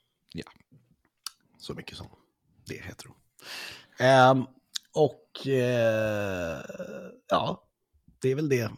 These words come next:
Speaker 2: vi ska göra idag, helt enkelt. Vi får se hur det går.
Speaker 1: Ja, och snacka lite konserter och sånt som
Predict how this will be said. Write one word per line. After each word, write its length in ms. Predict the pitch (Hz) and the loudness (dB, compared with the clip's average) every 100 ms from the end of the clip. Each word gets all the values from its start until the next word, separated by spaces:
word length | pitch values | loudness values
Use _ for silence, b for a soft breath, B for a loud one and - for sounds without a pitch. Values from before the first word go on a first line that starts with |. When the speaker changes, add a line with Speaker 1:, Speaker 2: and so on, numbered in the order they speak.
| - | -6
Speaker 2:
vi 100 | 117 | -4
ska 140 | 120 | -2
göra 320 | 110 78 82 | -2 -2 -2
idag, 240 | 98 - - | -2 -4 -10
helt 200 | - 87 | -14 -12
enkelt. 340 | 85 - - - | -14 -14 -20 -10
Vi 120 | 120 | -6
får 80 | 123 | -4
se 180 | 165 127 | 0 2
hur 100 | 104 | 2
det 100 | 90 | -2
går. 360 | 82 90 - - _ _ _ _ _ _ - | -6 -6 -6 -10 _ _ _ _ _ _ -8
Speaker 1:
Ja, 260 | 82 80 - _ | -6 -6 -8 _
och 80 | 160 | 0
snacka 220 | - - | 2 2
lite 160 | 107 95 | -2 -4
konserter 460 | 98 95 120 98 69 | -4 -2 0 -2 -4
och 100 | 82 | -10
sånt 180 | 50 | -14
som 240 | - 50 | -16 -18